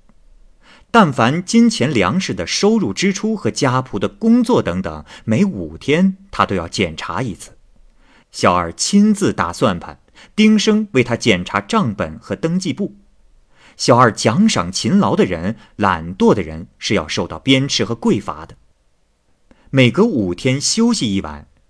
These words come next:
这一天可以不上夜班。夫妻二人摆上酒菜，把丫鬟仆役们叫来，让他们唱些地方的俗曲取乐。小二明察秋毫，似乎得到了上天神明的辅助，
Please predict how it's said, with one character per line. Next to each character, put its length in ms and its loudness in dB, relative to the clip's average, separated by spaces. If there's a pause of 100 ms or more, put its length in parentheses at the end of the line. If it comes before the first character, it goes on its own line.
(180)
这 100 0
一 140 2
天 340 -6
可 140 -4
以 80 -2
不 160 -6
上 180 -2
夜 140 -4
班。 280 -10 (440)
夫 160 -2
妻 100 0
二 160 4
人 300 -2
摆 180 -2
上 180 -4
酒 280 -4
菜， 280 -4 (200)
把 100 2
丫 240 2
鬟 240 0
仆 240 -4
役 80 2
们 140 0
叫 260 -2
来， 200 -12 (300)
让 160 0
他 120 -4
们 80 -2
唱 240 -4
些 160 -4
地 320 -2
方 200 2
的 120 0
俗 320 -4
曲 200 -6
取 240 -8
乐。 200 -8 (1200)
小 240 2
二 180 2
明 300 2
察 200 -6
秋 220 -4
毫， 380 -10 (320)
似 240 -6
乎 200 -2
得 240 -4
到 140 -2
了 80 -12
上 300 -2
天 160 -4
神 240 -6
明 260 0
的 100 0
辅 300 -12
助， 300 -8